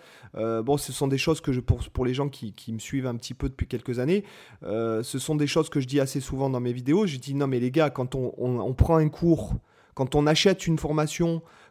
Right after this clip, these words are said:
quand on suit un truc pour apprendre quelque chose, on prend un cahier, des notes, euh, on surligne comment tu interprètes le contenu, comment tu, qu'est-ce que tu veux en garder, et cetera, et cetera.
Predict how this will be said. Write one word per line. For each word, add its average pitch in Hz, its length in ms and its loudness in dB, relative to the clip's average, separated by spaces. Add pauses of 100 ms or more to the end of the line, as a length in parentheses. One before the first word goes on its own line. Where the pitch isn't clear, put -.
quand 143 240 2
on 156 80 6
suit 190 460 4
un 143 120 4
truc 160 300 0
pour 135 160 2
apprendre 135 300 2
quelque 127 160 -2
chose, 208 380 6
on 156 140 4
prend - 220 4
un 151 80 6
cahier, 151 420 4
des 147 200 6
notes, 190 460 4 (380)
euh, 131 540 6
on 147 80 6
surligne 208 800 6
comment 180 280 4
tu 170 140 2
interprètes 151 440 2
le 151 80 2
contenu, 156 480 2
comment 156 240 4
tu, - 160 -12
qu'est-ce 175 160 4
que - 80 2
tu - 160 -6
veux 151 140 4
en 147 100 4
garder, 139 340 4
et 208 80 2
cetera, 135 340 0
et 135 60 -2
cetera. 185 320 2